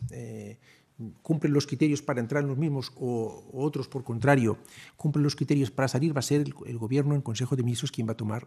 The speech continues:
estas decisiones. En concreto, efectivamente, hay un municipio menos, el de Alcalá de Henares, pues porque ya no cumple,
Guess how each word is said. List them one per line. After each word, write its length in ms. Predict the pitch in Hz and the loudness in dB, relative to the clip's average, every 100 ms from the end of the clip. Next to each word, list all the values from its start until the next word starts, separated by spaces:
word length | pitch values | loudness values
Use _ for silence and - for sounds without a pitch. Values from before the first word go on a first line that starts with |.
| - | -12
estas 200 | - 107 | -10 -10
decisiones. 500 | 98 107 - - - | -12 -16 -18 -18 -10
En 100 | 110 | -6
concreto, 380 | 113 110 135 135 | -2 2 2 2
efectivamente, 720 | 120 - 120 143 139 170 - - - - - | -2 0 2 4 4 0 -2 -20 -20 -20 -6
hay 160 | 123 117 | 2 4
un 80 | |
municipio 400 | 113 110 117 - | 4 0 -2 -2
menos, 240 | 120 165 139 | 2 2 2
el 80 | 123 | -2
de 80 | |
Alcalá 260 | 113 113 113 | -6 -8 -6
de 80 | 110 | -2
Henares, 460 | 123 131 151 - _ _ _ _ _ _ - - | 0 0 -2 -6 _ _ _ _ _ _ -20 -10
pues 140 | - | -8
porque 220 | - 107 117 | -6 -4 -4
ya 120 | 107 | -4
no 80 | 110 | -6
cumple, 400 | 110 98 117 | -6 -6 -6